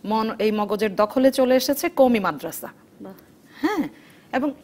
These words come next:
Speaker 1: এই যে যখন আমি আজকে এই, এই যে কওমি মাদ্রাসা যে, যে মনস্তত্ত্বের দখলটা নিয়েছে,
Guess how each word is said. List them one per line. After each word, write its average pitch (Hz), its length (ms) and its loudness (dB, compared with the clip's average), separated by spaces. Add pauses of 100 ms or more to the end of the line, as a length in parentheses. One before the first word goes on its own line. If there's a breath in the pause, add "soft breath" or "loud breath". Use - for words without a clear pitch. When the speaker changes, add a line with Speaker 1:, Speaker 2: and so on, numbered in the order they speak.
Speaker 1:
এই 302 240 4
যে 349 120 0
যখন 294 380 0
আমি 269 280 4
আজকে 240 560 -2
এই, 285 160 4
এই 285 160 2
যে 269 80 -2
কওমি 277 240 4
মাদ্রাসা 269 640 -2 (120)
যে, 226 260 -8
যে 233 200 0
মনস্তত্ত্বের 247 460 0
দখলটা 247 360 0
নিয়েছে, 277 320 0